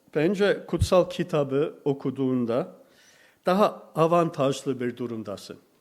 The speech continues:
Daha şanslısın. Çünkü geleneksel Türk kültürü, bir Batı Avrupalının kültürüne göre mesela,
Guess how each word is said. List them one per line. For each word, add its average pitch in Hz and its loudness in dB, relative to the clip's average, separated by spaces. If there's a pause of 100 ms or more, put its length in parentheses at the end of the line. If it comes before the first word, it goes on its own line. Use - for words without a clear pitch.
(280)
Daha 139 0
şanslısın. 139 -4 (1000)
Çünkü 196 2 (260)
geleneksel 190 4
Türk - -8
kültürü, 139 -4 (800)
bir 135 -2 (280)
Batı 139 0
Avrupalının 131 0 (100)
kültürüne 117 -2
göre 110 -4
mesela, 107 -6